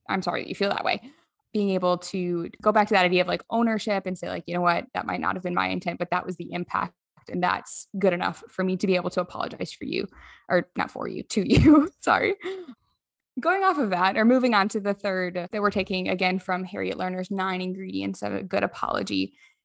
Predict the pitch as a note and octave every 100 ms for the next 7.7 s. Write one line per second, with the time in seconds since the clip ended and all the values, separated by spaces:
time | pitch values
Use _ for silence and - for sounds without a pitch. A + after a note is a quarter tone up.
0 | _ G#3+ F#3+ F#3 F3+ - G#3 G3+ G#3+ B3+
1 | C#4 A3+ G#3+ G3+ F3 F3 F3 F3+ - F3
2 | F#3 - - F#3 F#3 A3+ C#4 G3+ G3 F3
3 | F3+ F3+ F3 F3 - F3+ F3+ F3+ F3 F3+
4 | - G3 D#4+ - D4+ D4 C4+ G3+ F#3+ F#3
5 | - - A#3+ A3+ A3 G#3 G#3 - - F3+
6 | F3 - A#3 D#4+ D#4+ - - G3+ F#3+ -
7 | F#3 F3+ - - - - -